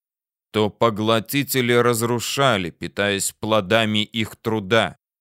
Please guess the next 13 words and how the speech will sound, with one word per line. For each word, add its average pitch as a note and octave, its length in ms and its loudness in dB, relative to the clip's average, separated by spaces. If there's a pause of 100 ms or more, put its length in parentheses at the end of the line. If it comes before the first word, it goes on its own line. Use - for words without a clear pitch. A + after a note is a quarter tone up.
(120)
поглощая A#2+ 720 4
звездные A#2 760 0
системы B2+ 880 0
и A#2+ 40 0
галактики A2+ 680 0
обычного G#2 640 0
пространства. G2 1000 -4 (560)
Сейчас - 760 -4
они G#2 280 -2
находились G#2+ 800 -2
в - 80 -12
состоянии G#2+ 920 0
покоя, G2+ 840 -2